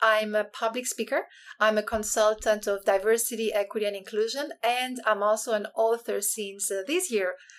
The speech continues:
when I published my, my first book. And, uh, outside what I do for work,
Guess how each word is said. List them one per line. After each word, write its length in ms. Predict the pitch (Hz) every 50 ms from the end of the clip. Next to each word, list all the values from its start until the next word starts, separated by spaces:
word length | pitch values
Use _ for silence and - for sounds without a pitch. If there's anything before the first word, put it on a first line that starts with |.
| - - _
when 220 | 202 202 202 202
I 80 | 202 202
published 520 | 202 - - 202 196 190 208 208 208 -
my, 200 | 214 196 190 185 185 185 185 196
my 140 | 185 185 190
first 360 | - - - 196 196 - -
book. 280 | 233 294 339 - - - - - - - - - - - - _
And, 380 | 233 214 214 214 220 214 208
uh, 140 | 226 214 208 - -
outside 560 | 240 247 254 254 254 - - 269 240 240 233
what 100 | 226 220
I 80 | 214 208
do 100 | 208 214
for 260 | - - 202 180 180 -
work, 440 | 202 196 220 294 427 440 - -